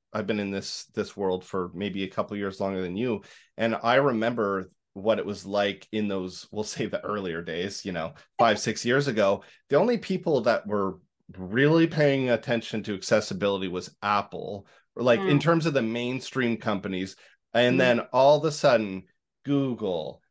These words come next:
Speaker 1: Microsoft, Sony, all of these big names have started to realize, you know, there's a market for this, there's a need for this. And it's been pretty wild seeing the, what,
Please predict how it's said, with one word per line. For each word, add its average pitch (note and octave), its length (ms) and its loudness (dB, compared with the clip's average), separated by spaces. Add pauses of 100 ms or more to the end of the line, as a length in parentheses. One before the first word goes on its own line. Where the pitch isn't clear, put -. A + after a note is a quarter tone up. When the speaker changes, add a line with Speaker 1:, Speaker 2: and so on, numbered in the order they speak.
(100)
Speaker 1:
Microsoft, A2+ 1000 2 (280)
Sony, B2 920 0
all D#3+ 400 6
of D#3 140 2
these D3 220 0
big C3+ 300 0
names A#2 520 -2
have G#2+ 160 -8
started B2+ 480 2
to G#2 100 -14
realize, G2 720 0 (400)
you A2+ 120 0
know, G#2 160 2
there's A#2 260 0
a A#2 60 -2
market A#2+ 560 0
for A2+ 120 -4
this, G2 300 -4
there's A2 240 -2
a G2+ 80 -4
need C3 300 -2
for A2+ 120 -6
this. F2 460 -8 (100)
And G2+ 480 -2
it's C3 200 -4
been B2+ 260 -2
pretty F3 240 -8
wild G2+ 460 0
seeing G#2 520 -6
the, F#2+ 220 -6
what, - 260 -2